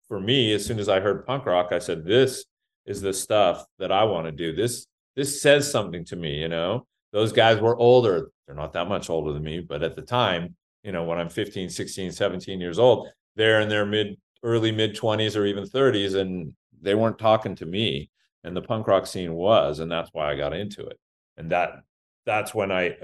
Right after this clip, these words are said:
you know, and was all, it was English punk that I heard first, you know, and then New York stuff too. And then I started going to the L A scene and seeing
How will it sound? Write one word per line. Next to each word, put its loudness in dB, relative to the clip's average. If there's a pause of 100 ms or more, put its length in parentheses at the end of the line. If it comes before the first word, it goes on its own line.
(120)
you -6
know, -4
and -2
was 2
all, 6 (220)
it -4
was 4
English 2
punk -4
that 2
I 2
heard -2
first, -2
you -14
know, -4 (220)
and -4
then 4
New -2
York 2
stuff -2
too. 0 (380)
And -4
then 4
I 4
started 0
going 0
to -8
the 2
L 6
A 6
scene -4
and -6
seeing -6